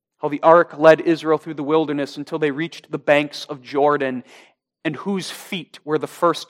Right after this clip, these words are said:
in the water of the Jordan River? It was the feet of the priests who were carrying the Ark of the Covenant. And as the ark entered that water, God caused the water of the Jordan to part,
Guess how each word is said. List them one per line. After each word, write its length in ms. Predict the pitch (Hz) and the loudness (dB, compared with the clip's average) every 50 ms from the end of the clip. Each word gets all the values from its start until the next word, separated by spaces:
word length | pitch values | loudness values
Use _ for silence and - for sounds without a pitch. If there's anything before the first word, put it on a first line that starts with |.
| _ - | _ -10
in 180 | 190 165 156 | -8 -6 -4
the 80 | 143 143 | -4 -4
water 720 | 127 120 123 127 131 131 135 - 147 135 131 120 120 117 - | -4 -2 0 2 2 2 0 -2 -6 -6 -6 -6 -8 -10 -12
of 140 | - 123 - | -12 -10 -10
the 60 | 180 | -10
Jordan 460 | 127 - 139 135 143 139 135 135 127 | -8 -2 0 0 0 0 0 -4 -4
River? 400 | 120 135 139 131 143 143 143 139 - - - - | 0 0 0 2 2 0 0 -2 -4 -12 -12 -8
It 60 | 156 | -6
was 180 | 151 147 139 143 | -4 -4 -4 -6
the 80 | 151 - | -10 -12
feet 340 | - - 180 175 165 - - | -12 -12 -14 -14 -14 -10 -8
of 140 | 165 160 123 | -8 -6 -6
the 80 | 165 | -8
priests 720 | - - - - 160 156 156 151 143 - - - - - | -12 -12 -12 -6 -6 -6 -6 -6 -10 -14 -16 -14 -14 -14
who 160 | - - 156 | -12 -8 -6
were 140 | 147 147 147 | -6 -6 -6
carrying 680 | _ - - - - 165 165 170 165 160 160 156 156 156 | _ -10 -14 -6 0 2 4 4 4 4 2 0 -2 -4
the 140 | 143 151 - | -8 -8 0
Ark 280 | - 151 151 151 - - | 4 4 4 4 4 -6
of 80 | 147 - | -10 -10
the 80 | 151 | -10
Covenant. 600 | - - - - - 151 139 143 139 131 131 - _ - - - - - | -12 -10 -6 0 0 0 0 0 -4 -4 -6 -10 _ -20 -20 -20 -16 -6
And 100 | - 156 | 2 8
as 220 | 165 170 170 - - | 8 8 8 8 4
the 160 | 165 170 - - | -12 -14 -2 6
ark 460 | - 185 190 185 156 - - - - - - _ - | 10 12 12 12 10 8 2 -16 -18 -18 -20 _ 2
entered 400 | - 208 202 - - 208 185 151 | 4 4 4 4 2 0 2 6
that 240 | 175 175 170 165 - | 8 10 10 10 8
water, 480 | 165 156 170 170 165 165 160 151 135 - - - - 143 | 6 8 10 12 12 12 10 6 4 2 -4 -20 -4 4
God 360 | 165 170 170 180 180 175 - | 10 12 12 12 12 10 8
caused 520 | - - 185 180 175 175 170 156 135 - - - - - | -2 4 8 10 10 10 10 6 2 -12 -20 -20 -12 -4
the 80 | - 160 | -4 -2
water 580 | 143 139 160 180 185 196 208 208 196 196 196 | 0 6 8 12 12 12 12 12 12 10 6
of 160 | - 185 170 147 | 6 4 2 2
the 80 | 180 | 0
Jordan 460 | 156 - 156 175 190 196 180 180 180 | -2 2 4 8 8 8 8 6 0
to 100 | - - | -4 -10
part, 520 | 165 - - - 180 180 170 156 - - | -14 -8 2 6 8 8 8 8 6 -2